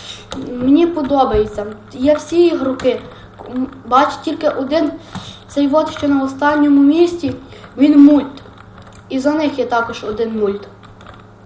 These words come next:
Ну, в принципі, порівно. І ми попробуємо просто тут і грати, і нагибати з Hornet of Freeze. Не знаю, чи в нас це получиться, чи ні. Ну, оцей вот гром мене вже дістав. Я тут думав, яку краску вдягати,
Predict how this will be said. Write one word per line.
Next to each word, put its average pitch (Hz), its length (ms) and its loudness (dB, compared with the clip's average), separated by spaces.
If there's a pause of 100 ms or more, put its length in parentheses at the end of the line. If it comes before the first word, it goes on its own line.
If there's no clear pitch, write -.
(640)
Ну, 247 80 -8
в 240 80 -10
принципі, 285 520 0
порівно. 277 540 0 (540)
І 240 80 -6
ми 302 140 2
попробуємо 302 580 2 (100)
просто 302 320 0
тут 269 440 -6 (380)
і 254 80 -4
грати, 294 380 0
і 277 80 -2
нагибати 254 560 -2
з - 220 -12
Hornet 269 320 0
of 254 240 -6
Freeze. 214 240 -8 (1700)
Не 247 140 -6
знаю, 294 260 0
чи 277 100 -6
в 277 40 0
нас 285 240 0
це 285 80 -4
получиться, 277 540 -4
чи - 180 -10
ні. 262 240 -2 (420)
Ну, 233 100 -2
оцей 247 220 -8
вот 302 220 0
гром 285 380 0
мене 269 260 0
вже 269 140 -4
дістав. 247 480 -6 (440)
Я 247 100 0
тут 285 200 -4
думав, 302 320 -2
яку 269 220 -4
краску 311 380 -2
вдягати, 269 540 0